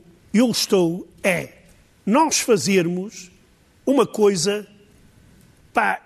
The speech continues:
com cabeça, tronco e membros. Ou seja, organizada.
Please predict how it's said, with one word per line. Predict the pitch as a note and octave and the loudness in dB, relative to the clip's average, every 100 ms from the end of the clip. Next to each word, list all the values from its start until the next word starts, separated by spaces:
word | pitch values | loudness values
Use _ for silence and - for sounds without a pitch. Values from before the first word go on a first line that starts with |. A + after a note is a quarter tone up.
| _ | _
com | B3+ | -2
cabeça, | G3 A3+ C#4 A3 | 0 0 0 -2
tronco | A#3+ A3+ G3 | -2 -4 -6
e | |
membros. | D#3+ A2 - - - _ _ _ _ _ _ _ _ _ _ C#3+ | -8 -10 -16 -20 -20 _ _ _ _ _ _ _ _ _ _ -6
Ou | G#3+ | -2
seja, | - D4 C4+ - | 0 0 -2 0
organizada. | B3+ A#3+ G#3+ F#3+ D#3+ C#3 A#2+ | 0 0 -2 -4 -2 -2 -4